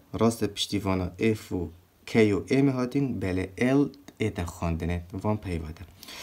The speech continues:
اف پیوا جی شازن این همی قطابی زانن، کو پیتا ایل دیده نایت خواندنه، امت خوینن. وود، ایل منه خوان، اوه کود،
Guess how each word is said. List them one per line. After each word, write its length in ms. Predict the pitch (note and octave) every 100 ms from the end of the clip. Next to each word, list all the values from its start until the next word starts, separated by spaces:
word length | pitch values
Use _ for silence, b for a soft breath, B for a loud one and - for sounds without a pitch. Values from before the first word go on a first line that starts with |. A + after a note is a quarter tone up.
| B B B B _ _ _ _
اف 140 | C#3+ C#3
پیوا 300 | C#3+ C#3 D3
جی 80 | C3+
شازن 400 | - E3 D3 C#3
این 100 | A#2+
همی 240 | A2 C3+
قطابی 400 | B2 - A2 G2
زانن، 440 | F#2 G2 G2 C3+ D3 - -
کو 380 | G#2+ G2+ G2 - - _ _
پیتا 280 | - A#2 A2
ایل 200 | - A#2
دیده 240 | A2 G2 G2
نایت 300 | A#2 G#2 F2+
خواندنه، 580 | - F#2 F2+ F#2 C#3+ B2+
امت 180 | F#2 -
خوینن. 440 | - G#2+ C3+ D#3+ - -
وود، 500 | F#2+ G#2 C#3 C#3 - - - _ _ _ _ -
ایل 160 | G#2+
منه 280 | G2 F2+ F2
خوان، 300 | E2+ A#2 D3+ - _ -
اوه 200 | F#2 F2 E2 -
کود، 360 | - E3 E3